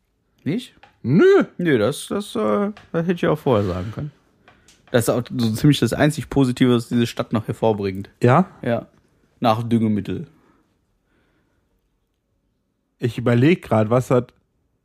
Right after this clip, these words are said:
Speaker 2: Krefeld noch?
Speaker 1: Ja, sag ich ja.
Speaker 2: Ja.
Speaker 1: Krawatten und Düngemittel wegen mir. Kompo ist da noch ganz am Start. Wobei, man weiß nicht, äh, wie lange noch. <laughs>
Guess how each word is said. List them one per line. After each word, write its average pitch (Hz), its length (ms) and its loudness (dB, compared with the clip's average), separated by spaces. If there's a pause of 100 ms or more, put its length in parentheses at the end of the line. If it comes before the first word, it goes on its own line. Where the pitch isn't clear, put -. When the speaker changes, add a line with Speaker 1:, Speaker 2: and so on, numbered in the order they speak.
(640)
Speaker 2:
Krefeld 131 580 2
noch? - 400 0
Speaker 1:
Ja, 113 140 -2 (180)
sag 135 320 0
ich - 60 -10
ja. 101 260 0 (280)
Speaker 2:
Ja. 135 320 2
Speaker 1:
Krawatten 139 380 0
und 131 200 0
Düngemittel 123 480 0
wegen 104 200 -2
mir. 101 340 -2 (120)
Kompo 123 400 -2
ist 123 140 -8
da 110 160 0
noch 110 280 -6
ganz 107 200 -4
am 101 80 -8
Start. 101 400 -4
Wobei, 117 580 2 (1040)
man - 160 -4
weiß 117 220 2
nicht, - 280 -2
äh, 113 380 0 (1200)
wie 110 60 -4
lange 104 240 2
noch. 95 200 0 (400)
<laughs> 185 100 2